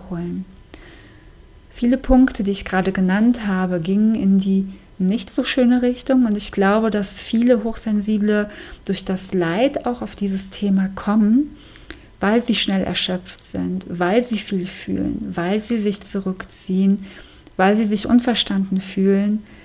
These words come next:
weil sie da zugehören möchten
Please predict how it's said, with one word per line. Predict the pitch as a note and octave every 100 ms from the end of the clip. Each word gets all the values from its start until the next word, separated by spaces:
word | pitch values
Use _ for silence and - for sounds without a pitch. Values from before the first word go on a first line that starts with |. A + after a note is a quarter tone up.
| - - -
weil | G3 G3
sie | G3
da | F#3+ F#3+ F#3+
zugehören | F#3+ - B3+ B3+ G#3 G3+ F#3+ F3+
möchten | F#3+ G3 - - G3 G3 F#3+